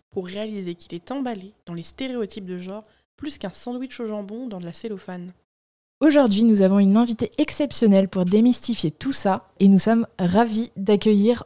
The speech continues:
Speaker 2: Oriane de l'association Pépites Sexistes que vous connaissez sûrement.
Speaker 1: Nous plongerons dans ce délicat sujet avec elle, tout en gardant à l'esprit les témoignages que nous avons reçus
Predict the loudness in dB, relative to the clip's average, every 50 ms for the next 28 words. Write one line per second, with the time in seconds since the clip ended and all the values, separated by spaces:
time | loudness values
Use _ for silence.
0 | -2 _ 2 4 4 4 4 4 2 2 0 -4 -8 -8 -4 0 2 2 2 2
1 | 0 -2 0 0 0 0 0 -2 -4 -6 -8 _ _ -6 -6 -4 -4 -8 -6 -6
2 | -6 -6 -6 -8 -8 -8 -10 -10 -18 _ -6 -4 -4 -2 -4 -2 0 0 0 0
3 | 0 -2 -4 -2 -2 0 0 0 -2 -6 -10 _ _ _ _ _ _ _ _ _
4 | _ -12 -10 -10 -8 -2 0 2 2 2 0 -2 -2 -2 -2 -2 -4 -6 -8 -10
5 | -10 -10 -6 -4 -4 0 0 -2 -2 -2 -6 -8 -6 -6 -6 -8 -8 -8 -8 -6
6 | -6 -6 -4 -6 -6 -8 -12 -12 -12 -12 -12 -12 -14 -16 _ _ _ _ _ _
7 | -12 -8 -6 -6 -4 -4 -4 -2 -2 -2 -2 -2 -2 -4 -6 -8 -10 -8 -8 -6
8 | -8 -8 -8 -8 -6 -6 -6 -6 -6 -8 -8 -10 -10 -12 -10 -10 -8 -8 -8 -8
9 | -8 -8 -8 -8 -8 -8 -12 -14 -16